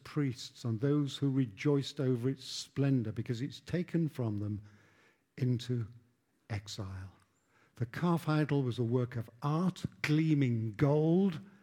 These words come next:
Israel's national pride, but it was fake splendor. It could not save them. They could not save it. It was destined to become loot for the king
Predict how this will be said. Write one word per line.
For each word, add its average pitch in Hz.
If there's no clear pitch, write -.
Israel's 151
national 131
pride, 139
but 127
it 127
was 120
fake -
splendor. 120
It 117
could -
not 131
save 120
them. 139
They 156
could 139
not 117
save 110
it. 139
It 135
was 113
destined 156
to 117
become 123
loot 135
for -
the 110
king 117